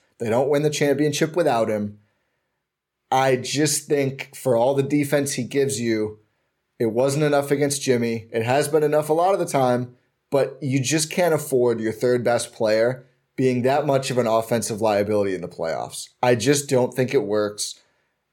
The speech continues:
You know, the assist numbers are still good, but all the shooting is so bad. And worse than that is the tendencies are so bad. I mean, he doubles down on these shots.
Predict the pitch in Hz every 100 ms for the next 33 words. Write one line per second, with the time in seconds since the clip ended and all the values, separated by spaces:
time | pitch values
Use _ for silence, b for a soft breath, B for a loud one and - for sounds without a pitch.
0 | _ 151 131 120 113 123 117 165 160 180
1 | 160 175 151 - 170 160 156 151 151 147
2 | - b b b b _ _ 143 131 131
3 | - 135 151 147 - 160 151 139 131 -
4 | 139 127 123 123 117 - 120 139 190 196
5 | 175 135 143 190 196 - 147 139 139 139
6 | 143 151 139 139 131 117 110 - 110 95
7 | 87 78 - 120 123 117 123 120 147 151
8 | 135 139 135 131 123 110 127 117 117 -
9 | -